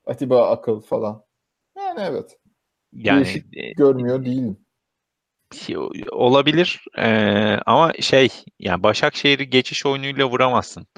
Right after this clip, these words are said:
Speaker 2: Raki-, topu rakibe bırakırsan eğer, <laughs> e, adam o topla yani dediğim gibi çok da sabırlı bir takım ve ne üreteceğini, nasıl üreteceğini planı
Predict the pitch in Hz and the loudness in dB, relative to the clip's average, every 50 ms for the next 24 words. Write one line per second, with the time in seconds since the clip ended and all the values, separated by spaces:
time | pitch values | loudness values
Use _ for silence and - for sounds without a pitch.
0 | - - - - - - - _ _ _ - 113 113 - - - - - - - | -20 -20 -20 -20 -20 -20 -20 _ _ _ 2 2 2 2 -2 -6 -8 -2 -2 -2
1 | 120 - - 151 156 139 - - - - 127 - - - 147 - 151 151 139 147 | -2 0 0 0 0 0 -2 0 2 2 0 2 0 -4 -2 0 2 2 4 4
2 | 147 147 - - 170 - - - 123 107 101 107 127 156 - - _ _ _ _ | 2 2 2 0 -2 0 0 -2 -2 0 0 0 0 -2 -2 -8 _ _ _ _
3 | _ _ - - - - _ _ - 123 117 156 147 - 131 117 120 135 147 151 | _ _ -20 -20 -20 -20 _ _ 0 2 2 2 2 4 4 4 4 4 2 0
4 | 147 139 139 135 - - 151 139 - 147 143 143 143 143 - - 120 123 117 117 | 0 -2 -2 -2 0 0 -2 -2 -2 -4 0 2 2 2 2 2 2 2 2 2
5 | 117 120 123 127 - - - 104 104 107 107 131 143 143 131 117 87 90 - - | 0 -4 -6 -8 -10 -14 -6 -4 -2 -2 -2 -4 -8 -6 -6 -8 -8 -8 -8 -10
6 | - 120 - _ 139 131 - - 123 117 127 127 123 131 131 143 - - 143 - | -10 -10 -4 _ 0 0 2 2 2 2 2 2 2 0 0 0 0 0 0 0
7 | - 170 160 156 151 147 143 127 123 131 139 120 117 131 127 131 - - 123 117 | -2 -4 -4 0 0 0 0 0 0 -2 -2 -2 -2 0 0 0 0 -2 -6 -2
8 | 120 127 123 127 123 120 127 131 - - 131 127 127 127 - - 135 120 123 120 | -2 -2 -2 -2 -2 -2 -4 -2 -2 -2 0 0 0 0 -2 -4 -2 -2 0 0
9 | 120 117 - - 135 117 117 120 123 131 123 | 0 -4 -2 0 2 2 2 2 0 -6 -8